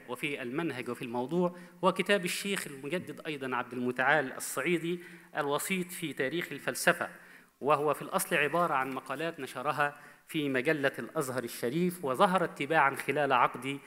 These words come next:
الثلاثينيات، تناول فيها تاريخ الفلسفة وأهم مباحثها وأشهر أعلامها إلى آخره.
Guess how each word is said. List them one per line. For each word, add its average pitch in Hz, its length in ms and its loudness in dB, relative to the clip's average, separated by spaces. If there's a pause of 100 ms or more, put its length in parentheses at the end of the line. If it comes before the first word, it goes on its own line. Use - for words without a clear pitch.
(360)
الثلاثينيات، 131 1120 0
تناول 160 460 4
فيها 147 260 2
تاريخ 139 380 0
الفلسفة 120 540 -2
وأهم 117 400 -4
مباحثها 123 920 -6
وأشهر 117 440 -6
أعلامها 147 760 4 (340)
إلى 139 300 4
آخره. 104 360 -4